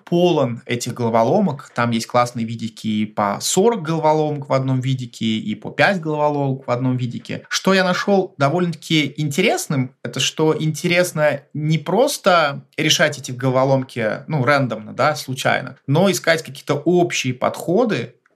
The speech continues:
по их решению. И после решения там нескольких десятков тебе начинает казаться, что многие из них решаются,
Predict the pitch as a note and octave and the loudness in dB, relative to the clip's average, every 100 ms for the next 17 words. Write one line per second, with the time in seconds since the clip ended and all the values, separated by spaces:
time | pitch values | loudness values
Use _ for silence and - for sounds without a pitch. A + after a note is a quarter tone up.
0 | _ _ C3+ C#3 D3 D3+ C#3+ C#3 C3+ - | _ _ 0 2 2 0 0 0 0 -2
1 | B2+ - B2+ A#2 G#2+ A2+ - _ C3+ C3 | -2 0 0 0 -2 -8 -16 _ 2 4
2 | B2+ C3 B2+ A#2+ - _ - F3+ E3+ - | 4 4 4 2 0 _ -2 0 2 2
3 | F#3+ F3 C#3 A#2+ D3+ - - C3 B2+ F3+ | 2 2 0 2 2 0 -4 -2 0 2
4 | G#3+ - C3 - _ _ _ - - D3+ | 2 0 -8 -8 _ _ _ -10 -2 0
5 | F3 D#3 D#3 C#3+ C#3+ C#3+ F3+ C#4 D#3+ - | 2 2 2 2 2 2 2 0 -4 -4
6 | D3 C3+ E3 F#3 C3 B2 A2+ D#3 B3 - | 2 4 6 2 0 -4 -2 0 0 0
7 | - - - D#3 E3 - - B2 A#2+ A2 | -6 -2 4 4 2 -4 -2 2 2 0